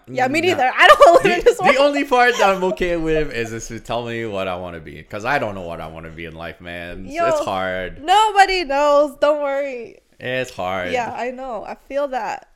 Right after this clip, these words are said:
Speaker 2: <sighs> Like, if somebody just gave me, like, "You're gonna be good at this," I'd be like, "Thanks. I'm gonna go do that."
Speaker 1: <laughs>
Speaker 2: That's the only part I'm
Speaker 1: Yeah,
Speaker 2: okay
Speaker 1: yeah.
Speaker 2: with.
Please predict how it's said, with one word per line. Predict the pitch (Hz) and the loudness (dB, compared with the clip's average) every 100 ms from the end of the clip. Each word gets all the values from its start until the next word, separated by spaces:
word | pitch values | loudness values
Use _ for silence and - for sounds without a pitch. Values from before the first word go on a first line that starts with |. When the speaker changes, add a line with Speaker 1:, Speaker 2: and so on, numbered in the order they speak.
| - | -20
Speaker 2:
<sighs> | - - - _ _ _ _ _ _ - - 95 | -20 -20 -20 _ _ _ _ _ _ -8 -8 -6
Like, | 107 | -8
if | 127 | -10
somebody | 143 147 127 | -12 -12 -12
just | 117 | -10
gave | 113 | -10
me, | 107 | -10
like, | 98 - - - _ _ _ - | -10 -12 -16 -20 _ _ _ -16
"You're | 87 | -12
gonna | 120 | -12
be | 82 | -12
good | 71 71 90 | -16 -12 -10
at | 95 87 | -10 -12
this," | - - - _ | -16 -20 -20 _
I'd | |
be | - | -20
like, | - _ _ | -20 _ _
"Thanks. | - 131 _ _ _ _ | -20 _ _ _ _ _
I'm | - | -20
gonna | - | -20
go | - | -20
do | - - | -20 -20
that." | - _ _ _ _ _ _ _ 403 - 480 | -20 _ _ _ _ _ _ _ -14 -12 -12
Speaker 1:
<laughs> | - - | -6 -2
Speaker 2:
That's | 143 | -2
the | 143 | -4
only | 120 110 | -6 -8
part | - 78 | -8 -10
I'm | 82 | -8
Speaker 1:
Yeah, | 262 240 | -4 -4
Speaker 2:
okay | - | -4
Speaker 1:
yeah. | - | -8
Speaker 2:
with. | - | -12